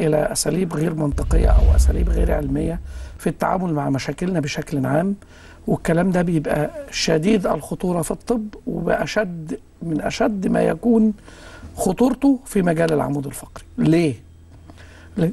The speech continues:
مجال العمود الفقري عشان ده مجال صعب ومجال التحدي فيه كبير جدا، وعشان الجراح ينجح فيه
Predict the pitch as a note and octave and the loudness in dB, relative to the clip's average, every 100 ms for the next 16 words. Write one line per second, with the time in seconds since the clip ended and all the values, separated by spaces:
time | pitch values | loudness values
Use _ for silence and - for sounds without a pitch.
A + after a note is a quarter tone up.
0 | - - - D#3+ G3 B3+ A3+ A3+ A#3+ A#3+ | 2 2 4 2 2 2 2 2 2 0
1 | G3+ A#3+ - A3 F#3 - G#3+ A3 G#3 G#3+ | -2 -2 0 -2 -2 0 -2 0 0 0
2 | F#3+ F#3+ - G3 - D3+ - B3+ - - | -2 -2 -2 0 0 -2 -8 -10 -6 -2
3 | E3+ G3+ G#3 - - - - G#3 F3+ F3 | 2 2 2 -4 -10 -12 -4 -2 -2 -6
4 | A3 G#3+ F#3 F3+ - F3+ F#3 E3+ G#3+ A#3 | -8 -6 -6 -2 -2 -2 -4 -2 -4 -4
5 | - - - - - B3 - E3 - G#3 | -8 -20 -20 -20 -8 -2 0 0 2 2
6 | F#3+ - D#3+ E3 E3 F#3 F#3 - D#3 F#3 | 2 -2 -2 -2 0 -2 -2 -2 0 2
7 | F#3 E3 - - F3 D3 | 0 -2 -4 -6 -2 -2